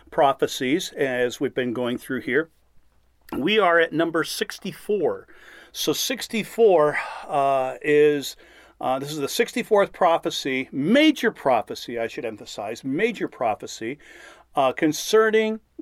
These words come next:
Jesus, um, how the Jews would recognize him, and also what his ministry is coming in his first,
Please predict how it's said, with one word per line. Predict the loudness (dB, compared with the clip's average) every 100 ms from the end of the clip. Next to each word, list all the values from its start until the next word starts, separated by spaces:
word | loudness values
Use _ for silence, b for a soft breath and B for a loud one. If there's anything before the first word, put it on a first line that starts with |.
| -18
Jesus, | -10 -6 -4 -2 2 2 2 -4 -8 -2
um, | 0 0 -2 -6 -12 _
how | -6 -2 2
the | 2
Jews | 0 -4 -4 0
would | 2 2 0 2
recognize | 2 0 -4 -2 -2 -2
him, | 0 0
and | 0 0
also | 2 2 2 2 2 B B B
what | -2 4 4 2 _
his | -4 -2 0
ministry | 0 0 -2 -2 0 0
is | -2
coming | -6 -4 0 0 -2 -10 -18 -6
in | 0 2 2 0
his | -2 -4 -8 b _
first, | -4 2 2 2 -8